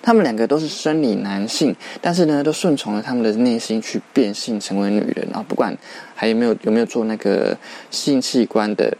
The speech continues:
改变的手术哈。呃，举小 A 啦来，来说好了，她在还没有做手术的时候，就，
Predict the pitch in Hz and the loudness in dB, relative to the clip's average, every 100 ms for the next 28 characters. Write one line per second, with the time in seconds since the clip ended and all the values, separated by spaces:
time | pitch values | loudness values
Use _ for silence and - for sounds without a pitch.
0 | - - - - 113 104 - - - - | -10 -4 -4 0 -2 -2 -8 -8 -4 -4
1 | - - - - - - - - - 113 | -4 -12 -14 -18 -14 -12 -14 -10 0 0
2 | 107 107 - 120 - 98 107 113 98 98 | 2 -2 -2 -2 0 0 2 2 0 -2
3 | - - 104 104 - 110 - - - - | -6 -2 -2 -2 -2 -2 -4 -8 -10 -10
4 | - 196 202 170 170 175 175 - 202 113 | 0 2 2 2 0 4 4 4 0 2
5 | 170 123 - 123 113 - 139 | 2 2 0 -2 -2 0 -2